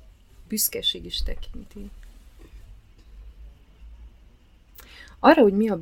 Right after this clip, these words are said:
hogy mi a büszkeség, arra nem akarok olyan kliséket mondani, amit mindenki, bárki mondana. Én azt mondom inkább, hogy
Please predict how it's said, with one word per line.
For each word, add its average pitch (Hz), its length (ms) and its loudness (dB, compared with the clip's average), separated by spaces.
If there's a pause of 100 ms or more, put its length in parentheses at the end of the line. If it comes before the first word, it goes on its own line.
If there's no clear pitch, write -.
hogy 180 220 -4
mi 214 120 4
a 202 100 -2
büszkeség, 240 840 -2 (1400)
arra 302 160 4
nem 302 160 10
akarok 180 420 0
olyan 180 380 0 (200)
kliséket 208 640 0
mondani, 185 360 -10
amit 175 260 -12
mindenki, 180 480 -8
bárki 175 420 -8
mondana. 185 400 -10
Én 196 160 -8
azt - 240 0
mondom 190 320 -6
inkább, 226 480 0
hogy 202 160 -6